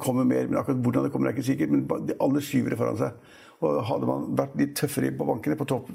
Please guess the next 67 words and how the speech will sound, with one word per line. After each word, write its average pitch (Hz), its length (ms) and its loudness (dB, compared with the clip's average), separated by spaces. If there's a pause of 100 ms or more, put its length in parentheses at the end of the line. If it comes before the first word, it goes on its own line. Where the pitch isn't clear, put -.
topplanet, 143 420 0
så 165 140 0
hadde 143 140 0
de 143 80 2
da 139 160 2 (260)
sagt - 320 -4
at - 140 -2 (340)
dette 127 180 0
går 113 220 -2
ikke - 140 -6
lenger. 117 240 0 (340)
Så 147 160 0 (160)
enten 143 460 0
overtar 123 260 -2
vi 131 80 2
alt, - 240 -2
og 123 80 0
så 131 80 0
bare 120 240 0
har 120 80 -2
vi, - 240 -4
styrer 117 320 2
vi 120 140 2
videre 110 260 0
til 131 80 2
vi 117 100 0
kan 120 140 0
få 117 80 -4
solgt 117 220 -2
det 117 80 0
til 120 80 2
en 120 80 0
eller 135 80 0
annen, - 400 -6 (100)
eller - 160 -10
så 143 80 6
må 135 80 2
dere 123 220 0
bare 123 260 0
legge 123 220 0
inn - 100 0
enda 120 160 2
mer 117 160 0
penger, 143 320 0 (320)
eller - 160 -8
så 175 80 2
må 135 160 2
dere 113 160 -2
på - 80 -2
en 120 60 0
måte 113 180 -2
da 117 160 4
fusjonere 120 560 0
og, - 320 0
og, - 400 -4
og 143 140 -10
se 123 180 0
på 135 80 0
det, 117 80 0 (300)
selskapsstrukturen - 640 -2
på 123 40 2
en 117 60 0
helt - 160 0
annen - 160 -2
måte. 120 220 -6 (260)
Så - 80 0
det, 123 140 0